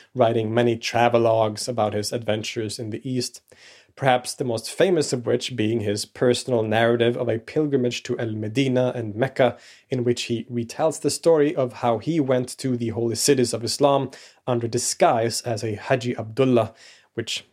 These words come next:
you gotta give it to him, is kind of hilarious. As is often still the case today, when the Orientalists spoke about the Middle East, they did so through their own words and through their own interpretations.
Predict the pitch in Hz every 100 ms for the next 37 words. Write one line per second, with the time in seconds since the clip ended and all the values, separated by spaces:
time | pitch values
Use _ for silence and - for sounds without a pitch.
0 | _ _ - - 113 104 120 123 - 110
1 | 123 101 101 - - 101 110 113 120 120
2 | 107 104 - - _ _ _ _ _ 135
3 | 131 120 120 113 - 131 120 123 - 107
4 | - 123 127 165 151 143 139 123 127 143
5 | 139 139 131 - 151 170 - 139 127 113
6 | 123 123 123 156 165 - - - _ 135
7 | 120 127 123 - 120 123 - 123 117 131
8 | 147 156 120 120 170 175 165 160 147 139
9 | 127 127 107 113 117 - - - 180 151
10 | - - -